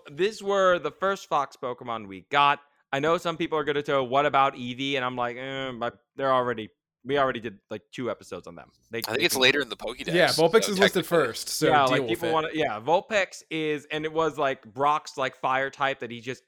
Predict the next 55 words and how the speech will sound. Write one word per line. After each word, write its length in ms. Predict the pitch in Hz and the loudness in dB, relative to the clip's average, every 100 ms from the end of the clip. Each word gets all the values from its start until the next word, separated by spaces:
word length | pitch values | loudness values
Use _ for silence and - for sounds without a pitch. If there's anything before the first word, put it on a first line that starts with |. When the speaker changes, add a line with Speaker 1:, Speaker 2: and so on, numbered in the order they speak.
| - | -10
Speaker 1:
got. 340 | 101 107 120 _ | -6 -4 -4 _
It's 200 | 113 104 | -18 -10
awesome. 580 | 110 110 110 123 123 139 _ _ - | -4 -4 -4 -6 -8 -10 _ _ -20
He 60 | 117 | -20
just 200 | 120 107 | -16 -10
randomly 400 | 113 120 120 117 | -8 -8 -8 -6
has 240 | 107 107 | -6 -8
one. 100 | 127 | -4
"I'm 160 | 151 180 | -2 0
a 40 | |
rock 260 | 156 180 214 | 2 2 0
type 200 | 147 127 | -6 -6
gym 160 | 139 127 | -6 -8
leader." 340 | 113 95 90 _ _ | -8 -8 -12 _ _
Speaker 2:
Yeah, 120 | - 151 | 6 8
Speaker 1:
And 60 | |
Speaker 2:
he 40 | 143 | 8
Speaker 1:
this 160 | 170 | 6
Speaker 2:
just 60 | - | 0
had 340 | - 180 - - - 214 131 | 4 6 4 -2 -2 -2 -2
Speaker 1:
<laughs> 340 | - - _ | -2 -4 _
Speaker 2:
Didn't 200 | 143 175 | 2 4
he 80 | 208 | 4
get 160 | 156 170 | 8 6
it 160 | - | 6
to 140 | - 135 | -2 -4
be, 200 | 143 147 | -4 2
like, 300 | 139 131 139 | 4 4 4
uh, 420 | 127 120 120 120 - _ _ _ _ _ _ _ _ _ _ _ _ _ _ - | 6 8 6 4 -2 _ _ _ _ _ _ _ _ _ _ _ _ _ _ -10
was 140 | 123 | -4
he 100 | 180 | -4
taking 300 | - 170 151 | 2 2 2
care 200 | - 139 | 2 2
of 80 | 139 | 2
it 60 | 135 | -2
for 80 | |
someone 240 | 135 139 143 | -4 -4 0
and 60 | 127 | 2
they 60 | |
had 140 | 131 120 | 2 0
him 100 | 117 | -2
keep 240 | - 120 | -12 -4
it, 100 | 156 | -4
or 40 | 131 | -2
am 100 | 120 | -2
I 60 | |
thinking 240 | 123 117 110 | -2 -2 -4
of 80 | |
another 360 | 110 107 107 107 | -6 -2 -2 -4
one 140 | 107 | -8
of 80 | 107 | -8
his 120 | 101 | -8
thirty-seven 520 | - 104 101 - 107 101 | -10 -8 -6 -6 -8 -12
Pokemon? 500 | - - - 85 - _ _ | -16 -16 -16 -14 -16 _ _
Speaker 1:
<laughs> 420 | - 175 175 156 | -12 -10 -10 -12